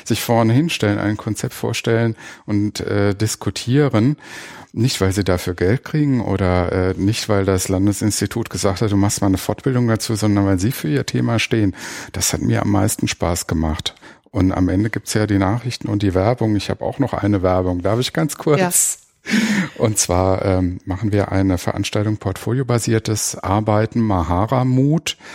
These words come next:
Speaker 1: am vierzehnten November, vierzehnten, fünfzehnten November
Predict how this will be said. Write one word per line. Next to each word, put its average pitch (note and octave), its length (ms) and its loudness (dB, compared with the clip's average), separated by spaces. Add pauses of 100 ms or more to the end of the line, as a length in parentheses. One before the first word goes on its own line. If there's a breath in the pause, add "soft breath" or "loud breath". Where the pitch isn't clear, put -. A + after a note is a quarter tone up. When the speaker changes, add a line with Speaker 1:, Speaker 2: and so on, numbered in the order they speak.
(340 loud breath)
Speaker 1:
am F#2+ 280 2
vierzehnten B2+ 1040 0
November, D3 920 0
vierzehnten, B2+ 480 -4
fünfzehnten A#2 560 0
November G#2 520 2